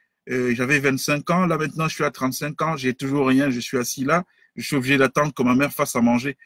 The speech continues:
pour manger. » Non, je peux pas supporter ce ridicule,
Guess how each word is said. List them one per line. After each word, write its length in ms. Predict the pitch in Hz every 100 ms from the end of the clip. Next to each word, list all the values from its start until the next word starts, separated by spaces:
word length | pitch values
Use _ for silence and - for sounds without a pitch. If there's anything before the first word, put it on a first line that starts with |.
| _ -
pour 100 | 135
manger. » 360 | 120 120 135
Non, 220 | 117 123 113 _ _ _
je 140 | 113 -
peux 100 | 127
pas 160 | 139
supporter 460 | 131 127 120 - 123
ce 160 | -
ridicule, 500 | 110 101 104 - 131